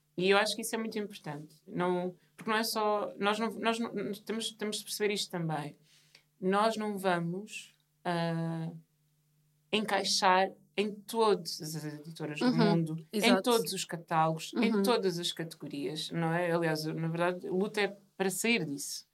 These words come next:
Speaker 1: para não ser conotado só como, para não ser limitado. Então, também não me vou limitar, mas
Speaker 2: Uhum.
Speaker 1: o facto de uma pessoa que não me conhecia ter, ter gasto o seu tempo a, a ler, efetivamente, e a dizer-me o que é que pensava,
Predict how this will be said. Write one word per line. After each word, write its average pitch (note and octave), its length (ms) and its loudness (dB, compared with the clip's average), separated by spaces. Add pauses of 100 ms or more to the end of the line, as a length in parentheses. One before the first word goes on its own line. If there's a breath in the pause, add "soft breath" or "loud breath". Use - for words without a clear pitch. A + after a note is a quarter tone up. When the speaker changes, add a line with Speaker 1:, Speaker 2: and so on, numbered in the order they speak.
(280 soft breath)
Speaker 1:
para E3 100 -2
não E3+ 80 2
ser F#3+ 440 4
conotado F#3+ 560 6
só F#3+ 220 4
como, E3+ 600 4 (100)
para E3 120 -6
não E3+ 80 0
ser F#3 200 -2
limitado. E3+ 580 2
Então, D#3 160 -8
também E3 140 -2
não F3+ 80 -2
me F#3 60 0
vou F3+ 160 0
limitar, F#3 480 0
mas F3+ 280 0
Speaker 2:
Uhum. F#3 200 0 (160 loud breath)
Speaker 1:
o E3+ 60 -12
facto A3+ 380 2
de G3+ 80 -6
uma G#3+ 100 -2
pessoa F#3 200 0
que F#3 80 -2
não F#3+ 80 2
me G3 60 -2
conhecia F#3+ 340 -4
ter, E3 260 -4 (480)
ter A#3 100 -4
gasto D4 220 4
o - 40 -8
seu - 180 -4
tempo F3+ 580 -4 (240)
a, D3+ 580 -2
a E3 80 2
ler, F3 300 6 (220)
efetivamente, D#3+ 600 -6
e E3+ 80 -2
a E3 40 0
dizer-me F#3 300 2
o - 20 -4
que F3+ 80 -6
é - 20 -8
que E3+ 100 -14
pensava, D#3+ 640 -4